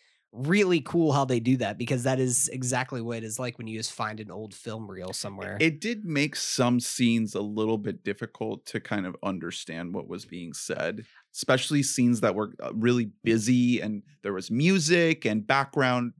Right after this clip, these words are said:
Speaker 2: noise and the, the, the main dialogue you wanted to kind of really pay attention to. It, I did struggle a little
Speaker 1: Did
Speaker 2: bit
Speaker 1: you,
Speaker 2: to catch.
Speaker 1: did you watch it with closed captioning on?
Speaker 2: No.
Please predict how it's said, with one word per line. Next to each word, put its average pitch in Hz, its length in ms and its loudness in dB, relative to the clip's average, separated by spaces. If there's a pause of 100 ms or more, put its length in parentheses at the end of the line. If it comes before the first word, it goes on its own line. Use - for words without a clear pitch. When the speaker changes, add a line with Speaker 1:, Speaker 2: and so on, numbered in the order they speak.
(180)
Speaker 2:
noise 117 640 2
and 107 160 -4 (380)
the, 123 240 4
the, 117 320 2
the 110 100 2
main 117 380 6
dialogue 113 500 2
you 107 160 -2
wanted 104 380 0
to 107 120 -8
kind 104 300 -6
of 98 160 -10 (640)
really 117 240 4
pay 107 200 2
attention 120 400 0
to. 143 280 0 (180)
It, 110 160 0 (240)
I 123 100 4
did 120 280 0
struggle 104 600 2
a 92 40 -2
little 92 260 -2
Speaker 1:
Did 185 120 4
Speaker 2:
bit 107 120 2
Speaker 1:
you, 226 240 2
Speaker 2:
to 311 60 2
catch. - 340 -4
Speaker 1:
did 170 160 0
you 233 100 2
watch 131 360 -4
it 156 180 -2
with 127 260 -6
closed 120 280 -4
captioning 120 440 -6
on? 123 220 -2
Speaker 2:
No. 80 200 -4